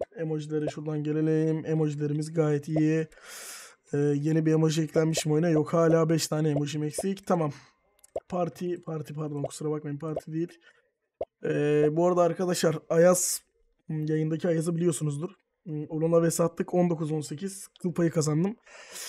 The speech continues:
Yani en zor V S M değişti. En zor V S M benim gözümde, e, Türkiye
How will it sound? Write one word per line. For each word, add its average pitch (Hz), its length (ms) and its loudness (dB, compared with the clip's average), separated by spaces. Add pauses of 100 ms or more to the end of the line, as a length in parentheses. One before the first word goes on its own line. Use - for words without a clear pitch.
(180)
Yani 170 180 8
en 208 260 8
zor 185 280 6
V 175 140 6
S 226 180 6
M 233 100 6
değişti. 185 380 2
En 185 160 4
zor 180 240 4
V 170 140 6
S 196 220 6
M 208 120 0 (100)
benim 175 320 4
gözümde, 175 560 4 (600)
e, 151 80 -2 (840)
Türkiye 185 720 0